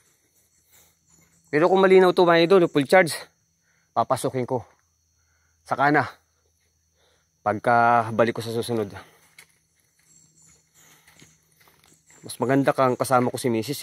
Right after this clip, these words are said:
eh. Doon lang kami titira. Doon kami tutulog sa araw. <laughs> Ay naman yan. Ah, tika, tika. Oh, eh, ano mga ako. Gusto yata makita ng aking mga tropa.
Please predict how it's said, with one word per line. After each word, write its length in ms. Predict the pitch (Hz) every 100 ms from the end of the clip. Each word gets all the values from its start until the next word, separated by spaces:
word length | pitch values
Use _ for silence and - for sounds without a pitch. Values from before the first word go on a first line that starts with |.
| 104
eh. 40 | -
Doon 160 | 104 113
lang 100 | 117
kami 200 | 123 120
titira. 340 | 104 127 117 - _ _ _ _ _ _ _ _ -
Doon 180 | 104 117
kami 60 |
tutulog 320 | 110 123 131 107
sa 140 | 113
araw. 320 | 107 95 82
<laughs> 2500 | 78 - - - - - 494 - 440 _ 294 - _ - 269 226 - - - - - - - - -
Ay 140 | 101 98
naman 340 | 95 92 87
yan. 180 | 82 87 - - - _ - _ _ - -
Ah, 80 | 123
tika, 160 | 170
tika. 160 | 180 156 - _ - _ _ _ _ _ _
Oh, 160 | - 101 - -
eh, 160 | 117 143
ano 160 | 147 151
mga 160 | 147
ako. 120 | 147 151 - -
Gusto 160 | 104 123
yata 240 | 123 135
makita 320 | 131 123 127
ng 160 | 131 123
aking 160 | 123 120
mga 160 | 117
tropa. 320 | - 120 110